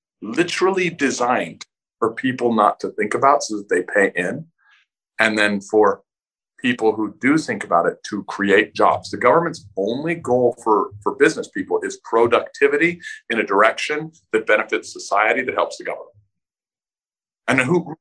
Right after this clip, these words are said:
who writes the tax code? The Congress, the Senate? Okay. Well, that, if you look at that group of people, is the single largest percentage of millionaires in any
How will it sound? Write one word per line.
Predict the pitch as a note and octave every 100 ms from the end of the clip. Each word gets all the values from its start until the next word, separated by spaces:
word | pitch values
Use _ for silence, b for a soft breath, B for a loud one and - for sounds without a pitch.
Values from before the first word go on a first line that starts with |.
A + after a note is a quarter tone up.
| _
who | G3
writes | F3+ D#3+ -
the |
tax | C#3+ A#2 -
code? | - - _ _ _
The | A2
Congress, | A#2 A#2 C#3+ D3+
the | -
Senate? | - A2+ C#3+ - _ A#2+
Okay. | - F2 - _ B B _
Well, | C3+
that, | C3 D3+ -
if | B2 A#2+
you | C3+
look | A#2+ B2+
at | A#2
that | A2+ A2+ -
group | A2 B2
of | F2+ -
people, | - E3 F#2 -
is | G#2 -
the | G#2
single | - C#3 D#3+ E3+
largest | B2 A#2 A#2
percentage | - G#2+ A#2 A2
of | G2+ F#2+
millionaires | C3+ A#2 F2 E2+ - -
in | G#2 G2+ _
any | G#2+ C3 D#3+